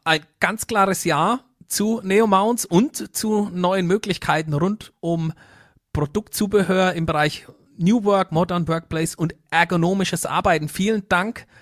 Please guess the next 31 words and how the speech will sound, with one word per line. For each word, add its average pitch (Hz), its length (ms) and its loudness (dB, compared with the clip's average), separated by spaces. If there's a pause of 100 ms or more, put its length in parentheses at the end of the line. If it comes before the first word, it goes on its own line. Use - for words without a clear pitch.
(120)
Katja, 214 540 -2
für 190 240 2
deine 185 420 0
Unterstützung 190 560 -2
und 185 140 -2
für 170 80 0
deine 160 320 -4
Tipps - 320 0
für 190 120 0
unsere 151 280 -4
Partner. 196 520 -6 (920)
Ich - 300 -4 (260)
möchte 196 320 2
noch 185 140 2
darauf 170 160 0
hinweisen, 180 680 0 (280)
du 185 100 -2
bist 185 300 -2
so 175 400 0 (220)
freundlich 208 760 2
und 156 160 -4
stellst - 380 0
für - 160 -2
alle, 151 340 0 (380)
die 156 120 -4
diesen 170 540 -4 (140)
Beitrag 156 440 0
liken, 190 640 0 (200)
in 208 400 -2
die 160 100 -2
Lostrommel 170 840 0